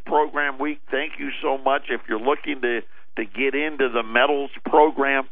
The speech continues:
where you can do as little as a hundred dollars a month, there is no maximum. You can do as much as you like. We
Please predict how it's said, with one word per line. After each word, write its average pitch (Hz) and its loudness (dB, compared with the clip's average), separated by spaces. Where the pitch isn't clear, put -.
where 120 2
you 123 -4
can 123 -4
do 143 2
as 117 0
little 139 4
as 101 -2
a 98 2
hundred - -2
dollars 131 4
a 107 0
month, 117 4
there 110 0
is 127 -6
no 127 2
maximum. 123 0
You 107 -6
can 117 -2
do 104 0
as 92 -4
much 131 4
as 147 -4
you 131 -4
like. 110 0
We 104 -2